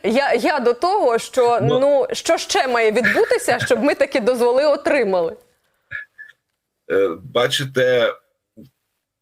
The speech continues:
Speaker 2: те, що я неодноразово вже повторював. Річ в тім, що усі наші міжнародні партнери — це країни демократичні. І рішення, які приймаються стосовно України,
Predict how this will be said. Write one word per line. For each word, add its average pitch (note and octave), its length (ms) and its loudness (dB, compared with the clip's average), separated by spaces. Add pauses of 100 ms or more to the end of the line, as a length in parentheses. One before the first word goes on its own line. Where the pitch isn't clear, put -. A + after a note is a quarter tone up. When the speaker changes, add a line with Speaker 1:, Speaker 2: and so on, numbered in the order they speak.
(480)
Speaker 2:
те, C#3 160 0
що C3+ 180 -2
я C3 180 0
неодноразово B2 800 0
вже F#2 180 -6
повторював. D#2+ 680 -2 (500)
Річ C3 300 -4
в - 40 -18
тім, F#3+ 220 -4
що A2 480 -2 (160)
усі B2 460 -4
наші G2 520 -2
міжнародні F2+ 800 -6
партнери — E3 760 -2
це - 260 -2
країни C3+ 460 -4
демократичні. - 920 -10 (340)
І A2+ 100 -6
рішення, B2+ 460 -4
які F#2 260 -8
приймаються A2 800 -4
стосовно G2+ 580 -6
України, C#3 720 -4